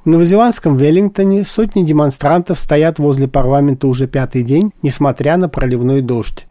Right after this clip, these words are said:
Премьер-министр Австралии Скотт Моррисон заявил, что демонстранты имеют право на протест, и призвал их делать это мирным и уважительным образом. Он отметил, что большинство мандатов на вакцинацию были введены штатами и территориями, а не федеральным правительством.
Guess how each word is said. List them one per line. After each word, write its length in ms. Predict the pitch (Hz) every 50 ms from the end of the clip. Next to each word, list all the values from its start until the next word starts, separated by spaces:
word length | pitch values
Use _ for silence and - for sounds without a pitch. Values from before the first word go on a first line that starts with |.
| _ _ - _ _ _ _ _
Премьер-министр 800 | - 156 165 185 214 226 220 202 190 180 190 202 190 - 175 165
Австралии 480 | 147 - - - 160 175 180 175 156
Скотт 340 | 135 - - - 175 160 -
Моррисон 540 | 147 139 139 151 165 180 - - 180 180 160
заявил, 420 | 151 156 160 160 151 143 131 120
что 180 | - - - 123
демонстранты 800 | 117 123 127 127 127 123 - - 135 143 165 175 165 - 160 147
имеют 300 | 139 147 147 147 135 -
право 300 | - - 135 131 127 127
на 120 | 120 107
протест, 540 | - - 123 113 - - 147 180 196 - -
и 120 | - 143 131
призвал 500 | - 139 - 120 123 131 147 156 151 151
их 100 | 131 123
делать 380 | 127 135 139 135 127 - -
это 180 | 131 127 - 123
мирным 500 | 123 123 131 143 156 175 185 202 220 202 -
и 100 | 202 220
уважительным 720 | 220 202 175 156 139 131 143 151 147 - 156 151 143 131
образом. 500 | 123 117 110 110 107 104 104 113 117 - -
Он 160 | 175 196 202
отметил, 500 | 190 180 - 175 156 139 127 - 123 113
что 160 | - - 135
большинство 500 | 123 120 117 - - 131 - - 156 165
мандатов 520 | 180 185 185 185 175 180 180 - 151 - 175
на 100 | 170 165
вакцинацию 720 | 160 143 - - 156 151 147 147 139 - - - 143 143 - -
были 280 | 131 156 190 196 180
введены 420 | 160 143 143 131 135 139 143 147 135
штатами 540 | - - 160 175 196 196 - 180 170 165
и 40 | 151
территориями, 760 | 131 - 151 147 139 - 143 131 120 117 110 104 107 107 - -
а 60 | -
не 100 | 127 127
федеральным 560 | 113 - 120 117 131 127 139 156 156 156 143 135
правительством. 800 | - 135 131 131 123 113 - 110 107 - - - 113 117 123